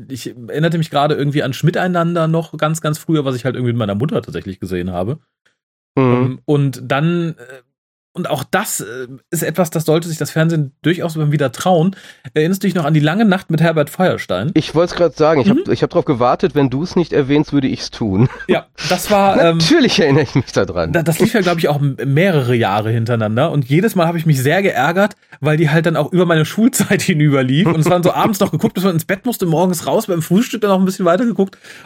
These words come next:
Speaker 1: Und dann ging's zur Schule. Und das ist halt, wie gesagt, ich, die, die, die Jüngeren unter euch, googelt mal Herbert Feuerstein. Ähm, es wäre viel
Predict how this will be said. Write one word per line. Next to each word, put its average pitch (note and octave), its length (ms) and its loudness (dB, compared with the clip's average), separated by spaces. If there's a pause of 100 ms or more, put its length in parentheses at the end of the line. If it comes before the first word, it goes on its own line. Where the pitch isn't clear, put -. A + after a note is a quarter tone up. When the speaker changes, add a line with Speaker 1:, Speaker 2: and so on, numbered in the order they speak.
Speaker 1:
Und D3+ 80 0
dann D#3 120 2
ging's E3 240 0
zur C#3 140 0
Schule. F#3 340 0 (400)
Und D#3+ 220 -6
das D3+ 120 -2
ist E3+ 140 -6
halt, E3+ 320 -2 (240)
wie E3+ 60 0
gesagt, E3 220 2
ich, D3+ 160 -8 (120)
die, D3+ 300 -6
die, E3 120 2
die D#3+ 120 4
Jüngeren A#3+ 240 4
unter F3+ 260 2
euch, E3 260 2
googelt F3+ 360 2
mal E3+ 180 2
Herbert E3+ 320 2
Feuerstein. C#3+ 840 0
Ähm, C3+ 280 -4
es - 200 -12
wäre E3 400 2
viel A3 580 0